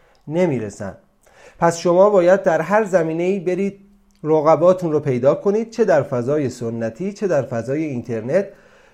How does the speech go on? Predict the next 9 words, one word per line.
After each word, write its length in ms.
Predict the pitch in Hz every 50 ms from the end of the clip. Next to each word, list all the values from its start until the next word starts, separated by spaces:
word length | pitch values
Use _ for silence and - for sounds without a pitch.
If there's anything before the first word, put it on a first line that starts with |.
| _ _ -
ببینید 360 | 160 165 185 185 185 180 127
آیا 240 | 147 170 170 175 165
اونها 220 | 151 139 165 170
سایت 380 | 160 - 160 151 156 156 143 -
دارن، 400 | 160 160 165 180 180 175 175 170
آیا 200 | - 147 151 156
تو 120 | 156 156 156
اینستاگرام 800 | 143 135 127 127 - 139 123 117 120 123 123 135 147 160 170 170 - _ _ _ _ _
فعالن، 640 | 147 131 - - - 156 165 175 180 180 180 180 180